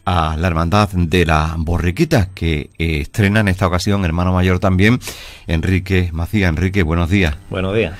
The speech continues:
Speaker 1: Y muchas gracias por estar aquí con nosotros.
Speaker 2: Gracias a ustedes por invitarnos.
Speaker 1: Decía que estrena hermano mayor, ¿eh?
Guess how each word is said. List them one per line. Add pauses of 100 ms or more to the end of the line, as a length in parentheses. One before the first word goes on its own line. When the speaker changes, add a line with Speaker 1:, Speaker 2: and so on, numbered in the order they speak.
(240)
Speaker 1:
Y
muchas
gracias
por
estar
aquí
con
nosotros. (140)
Speaker 2:
Gracias
a
ustedes
por
invitarnos. (160)
Speaker 1:
Decía
que
estrena
hermano
mayor,
¿eh?